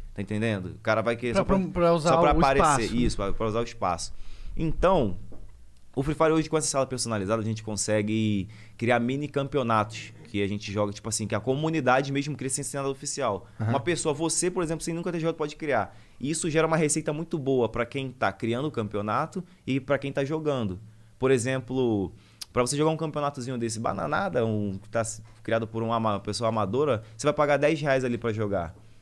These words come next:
Speaker 1: E nisso que você paga dez reais, é, a premiação, sei lá, é cem, duzentos reais.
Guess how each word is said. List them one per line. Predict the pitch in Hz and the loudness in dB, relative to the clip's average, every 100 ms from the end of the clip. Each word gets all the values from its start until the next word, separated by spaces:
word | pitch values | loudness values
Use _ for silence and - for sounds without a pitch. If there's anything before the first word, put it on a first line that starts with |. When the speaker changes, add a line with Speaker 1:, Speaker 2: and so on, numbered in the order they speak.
| - | -6
Speaker 1:
E | 160 | -2
nisso | 151 170 | 0 0
que | 175 | -2
você | 165 | -2
paga | - 143 127 | 2 2 4
dez | 123 101 | 2 0
reais, | 95 123 170 110 - - - - | 2 2 2 -4 -10 -20 -20 -12
é, | - 101 107 | -2 2 2
a | |
premiação, | 110 135 143 135 - 143 | 2 0 0 -2 -2 -4
sei | 151 | 0
lá, | 135 | 2
é | 117 | 2
cem, | - 143 139 | 0 0 -2
duzentos | 117 120 131 | -2 -2 -4
reais. | - 113 98 82 - | 0 2 2 -2 -10